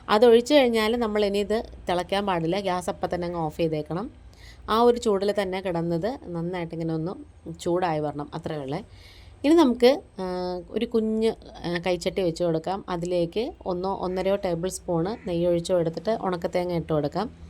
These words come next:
ഈ ഒരു മാമ്പഴ പായസത്തിനും, ആ, നമുക്ക്, ആ, ചുക്കുപൊടിയും ജീരകപ്പൊടിയും ചേരില്ല, ഏലക്കപ്പൊടി മാത്രമാണ് നല്ലത്. ജീരകപ്പൊടി ഒട്ടും തന്നെ ചേരത്തില്ല, അത് വേറൊരു ഫ്ലേവർ ആയിപ്പോവേ.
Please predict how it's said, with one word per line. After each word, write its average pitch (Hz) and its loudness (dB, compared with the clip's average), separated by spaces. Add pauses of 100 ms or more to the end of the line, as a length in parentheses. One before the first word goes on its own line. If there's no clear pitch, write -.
(380)
ഈ 285 10
ഒരു 285 10
മാമ്പഴ 233 4
പായസത്തിനും, 208 0 (120)
ആ, 175 -4
നമുക്ക്, 175 -4
ആ, 170 -4
ചുക്കുപൊടിയും 202 0
ജീരകപ്പൊടിയും 180 0 (200)
ചേരില്ല, 160 2
ഏലക്കപ്പൊടി 180 -2
മാത്രമാണ് 156 -4
നല്ലത്. 151 -4 (420)
ജീരകപ്പൊടി 208 2
ഒട്ടും 240 2
തന്നെ 220 0
ചേരത്തില്ല, 156 -4 (440)
അത് 233 6
വേറൊരു 208 4
ഫ്ലേവർ 180 2
ആയിപ്പോവേ. 151 -2